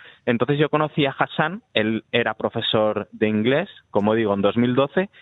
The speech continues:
y durante cuatro viajes, dos mil doce, dos mil trece, a esta región, pues fui conociéndolo más y, y estableciendo una se-, bueno, una especie de amistad, ¿no? La, eh, después de años sin verlo, porque, eh, entrar a Afrin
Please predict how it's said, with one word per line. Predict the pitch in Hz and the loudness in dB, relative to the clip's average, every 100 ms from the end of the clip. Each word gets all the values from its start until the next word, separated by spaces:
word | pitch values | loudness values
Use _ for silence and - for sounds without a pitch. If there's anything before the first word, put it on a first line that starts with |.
| - _ | -20 _
y | - | -2
durante | 127 117 117 120 - 123 | 2 2 0 -4 -4 -2
cuatro | 120 120 - 135 | -2 -2 0 0
viajes, | 131 131 131 143 131 | 0 -2 -2 -2 0
dos | 120 120 | 0 0
mil | 117 117 | 0 2
doce, | 120 123 | 0 2
dos | 117 117 | 0 2
mil | 113 | -2
trece, | 120 117 117 | 0 0 -2
a | |
esta | - 123 | 0 -2
región, | 117 - 123 156 - - _ - | -2 0 -2 -2 -14 -20 _ -2
pues | 117 - - | 0 0 -2
fui | 113 113 | -2 0
conociéndolo | 127 117 - 113 113 117 | -2 -2 0 2 2 0
más | 107 123 160 - | 0 0 -2 -4
y, | 120 107 107 113 | 0 0 0 0
y | 101 | 0
estableciendo | 98 - 98 90 104 110 | 0 0 -2 0 0 0
una | 110 | -2
se-, | - 101 - | -2 -4 -2
bueno, | 101 95 101 98 | -4 0 -2 0
una | 107 107 | -2 -2
especie | - 107 - 117 | -2 -4 0 0
de | 110 | 0
amistad, | 95 90 - 90 | -2 -6 -2 -2
¿no? | 92 117 - - - - | -2 -4 -8 -20 -16 -2
La, | 127 120 - | 0 0 0
eh, | 127 110 | -2 0
después | 117 - 135 131 | -2 0 0 2
de | 147 | 0
años | 143 147 135 - | 0 -4 -6 -2
sin | 135 127 120 117 | 0 2 0 2
verlo, | 139 120 104 | 0 2 0
porque, | 107 98 107 101 92 - | 0 0 0 0 -4 -4
eh, | 104 95 95 90 | -2 0 0 0
entrar | 101 92 110 110 | -2 -2 -2 -2
a | 110 | -8
Afrin | - 117 104 95 | -4 -2 -2 -6